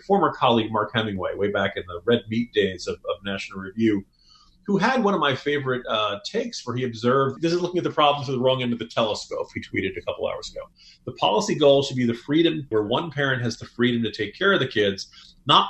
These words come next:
institutionalizing kids so that parents can work." And I think if you gave a lot of, you know, if you gave families that option, some families already have that option.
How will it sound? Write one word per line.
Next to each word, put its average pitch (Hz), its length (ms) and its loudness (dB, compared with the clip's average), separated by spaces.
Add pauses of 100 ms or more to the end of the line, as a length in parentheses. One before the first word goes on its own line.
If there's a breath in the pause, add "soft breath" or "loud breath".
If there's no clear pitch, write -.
institutionalizing 139 1040 0
kids 113 320 -2
so 110 80 -8
that 113 220 -4
parents 98 340 -2
can 101 200 -10
work." 143 240 -2 (500 soft breath)
And 127 80 0
I 135 100 2
think 190 280 0
if - 120 -4
you 160 100 -2
gave 139 640 2 (160)
a 107 80 -2
lot 127 280 2
of, 139 200 -2
you 135 120 6
know, 117 80 0 (180 loud breath)
if 135 140 0
you 147 60 0
gave 214 280 4
families 202 360 2
that 165 120 6
option, 120 380 0
some 208 160 -4
families 277 260 2
already 240 180 6
have 233 200 0
that 113 100 4
option. - 320 -8